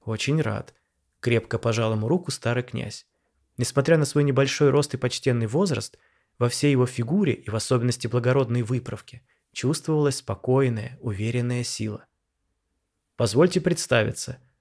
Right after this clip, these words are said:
Алексей Николаевич, а это моя дочь Елизавета». Юная хозяйка сделала книксен и снова оттянула вниз платье, поймав строгий взгляд отца. «Будьте любезны,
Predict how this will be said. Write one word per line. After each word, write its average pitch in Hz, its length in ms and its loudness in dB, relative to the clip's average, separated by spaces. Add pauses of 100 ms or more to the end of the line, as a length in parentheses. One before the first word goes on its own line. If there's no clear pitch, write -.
Алексей 120 420 2
Николаевич, 117 760 2 (460)
а 120 100 4
это 175 220 6
моя 190 160 6
дочь 104 560 -4
Елизавета». 120 680 0 (960)
Юная 120 300 2
хозяйка 131 460 2
сделала 117 360 2
книксен 170 600 -2 (280)
и 123 80 -2
снова 175 360 2
оттянула 131 440 2
вниз 127 240 0
платье, - 500 -4 (160)
поймав 110 420 -4
строгий 110 340 -4
взгляд 104 300 -10
отца. 107 320 -12 (1300)
«Будьте 175 320 2
любезны, 110 540 -2